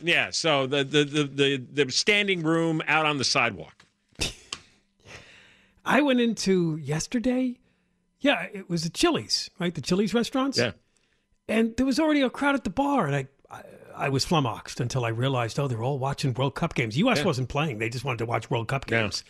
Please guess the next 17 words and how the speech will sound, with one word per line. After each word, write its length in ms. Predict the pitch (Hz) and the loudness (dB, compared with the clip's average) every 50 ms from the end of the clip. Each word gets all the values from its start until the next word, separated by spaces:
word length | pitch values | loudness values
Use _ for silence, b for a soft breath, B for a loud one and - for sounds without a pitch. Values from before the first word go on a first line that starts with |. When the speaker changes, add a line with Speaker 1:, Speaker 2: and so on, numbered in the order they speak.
| b b b b | b b b b
Speaker 2:
It's 80 | - | 0
like 140 | 240 190 - | 0 0 2
ten 200 | - 247 254 214 | 2 2 2 2
people 280 | - 285 285 - 175 - | 2 0 0 0 -2 -2
sitting 220 | - 196 - 120 | -2 -2 -2 -4
there 120 | 117 110 | -8 -8
already. 240 | 104 104 107 - - | -8 -10 -12 -12 -14
Speaker 1:
Because 160 | - - - | -14 -14 -6
Speaker 2:
I'm 60 | - 214 | -2 -2
Speaker 1:
nothing 180 | 208 - 320 | 0 2 4
Speaker 2:
like, 120 | 330 349 330 | 4 4 4
"It's 100 | 277 330 | 4 4
eleven 280 | 320 330 339 330 349 339 | 6 6 4 4 4 4
A 160 | 330 330 330 359 370 339 | 4 4 4 4 4 4
M." 220 | 214 127 110 101 | 2 0 -4 -8
Speaker 1:
It's 120 | - - - | -8 -2 -2
the 120 | 233 233 | -2 -2